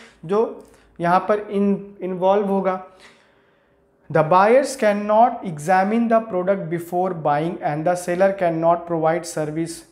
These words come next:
ओके, यहाँ पर देखते हैं कि जो buyers हैं वो लोग product को examine नहीं कर पाते, product को चेक नहीं कर पाते। Other retailing में हम लोगों ने देखा कि जब buyer को या customer को कोई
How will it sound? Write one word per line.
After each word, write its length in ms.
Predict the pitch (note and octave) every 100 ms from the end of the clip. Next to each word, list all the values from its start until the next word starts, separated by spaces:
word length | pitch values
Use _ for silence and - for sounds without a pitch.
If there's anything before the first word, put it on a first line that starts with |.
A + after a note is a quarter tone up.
| _
ओके, 240 | D#3+ D#3+ D3 E3+
यहाँ 220 | F3 A3+
पर 200 | A#3 B3+
देखते 360 | G#3+ G#3+ - A3+
हैं 200 | A#3+ B3
कि 60 |
जो 140 | B3 B3+
buyers 640 | D#3+ D3+ E3 A3 A#3 A#3
हैं 140 | A#3+
वो 260 | A#3+ B3 C4
लोग 340 | B3 C4 B3+
product 440 | - G3 G3 A#3 -
को 120 | B3+
examine 720 | A3+ D#3+ D3+ F#3 F#3+ A#3 A#3
नहीं 140 | G#3
कर 180 | G#3 F3
पाते, 420 | E3 D#3 D3+ G#3
product 460 | G#3+ G3+ F#3+ G#3+ G#3+
को 100 | A#3
चेक 360 | A#3 - G3+ F#3+
नहीं 160 | D#3+
कर 140 | D#3 C3+
पाते। 380 | C3+ C3+ C#3 C#3+ - _ - - - -
Other 340 | F3 F#3+ B3+
retailing 540 | A#3+ A#3 A#3 A3+ A#3+ A#3
में 100 | A#3+
हम 200 | G#3+ G3+
लोगों 240 | G#3+ G#3
ने 140 | G#3 G3
देखा 380 | E3 E3 F3+
कि 160 | G3+ A3
जब 300 | E3+ G3 G3 - _ D3+
buyer 440 | D#3 D#3+ F3 G3
को 300 | G3 G3+ G#3
या 160 | G3+ F#3
customer 640 | F#3 D#3 - E3+ E3+ F3+
को 220 | F3+ G3+
कोई 240 | G3+ F#3